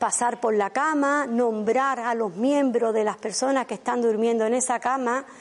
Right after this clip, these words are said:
¿sabes? ¿Ve? Para limpiar también un poco la energía que deja en esa cama. El salón la misma cosa, nos vamos al salón,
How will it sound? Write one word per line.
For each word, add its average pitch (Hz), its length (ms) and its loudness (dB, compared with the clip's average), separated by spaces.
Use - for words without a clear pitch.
¿sabes? 247 320 -2
¿Ve? - 140 0
Para 208 260 -2
limpiar 220 460 0
también 226 260 -2
un 214 140 -2
poco 220 200 -2
la 208 120 0
energía 202 360 -2
que 208 120 -2
deja 214 240 -2
en 214 80 0
esa 233 260 0
cama. 247 440 -2
El 220 180 2
salón 226 380 -2
la 233 100 0
misma 214 300 -4
cosa, 285 480 0
nos 226 160 -4
vamos 208 260 -2
al - 120 -4
salón, 254 480 0